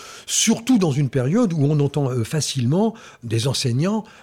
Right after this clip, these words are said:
dire, par exemple, euh, « Moi, je n'ai jamais eu de dyslexique dans ma classe. » Je veux dire, statistiquement, c'est impossible. Impossible. Alors, je voudrais quand même,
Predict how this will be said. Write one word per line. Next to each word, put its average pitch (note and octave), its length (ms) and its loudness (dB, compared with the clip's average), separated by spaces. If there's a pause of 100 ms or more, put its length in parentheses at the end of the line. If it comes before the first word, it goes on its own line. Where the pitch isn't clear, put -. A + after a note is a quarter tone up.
dire, F3 360 0
par A2 200 -8
exemple, B2 600 -6
euh, « A2 200 -4
Moi, D#3+ 140 4
je - 40 -2
n'ai C3+ 80 0
jamais A2+ 220 -2
eu G#2+ 100 -6
de A2 60 -8
dyslexique A2 500 -6
dans G2+ 120 -8
ma G2+ 100 -8
classe. » - 500 -8
Je - 80 -20
veux - 40 -12
dire, - 60 -4
statistiquement, - 920 -4
c'est - 220 -2 (120)
impossible. A#2+ 800 -4 (420)
Impossible. C3 760 -4 (560)
Alors, F#3 260 0
je C3+ 100 0
voudrais G3+ 280 0
quand F#3+ 120 -2
même, G3+ 240 4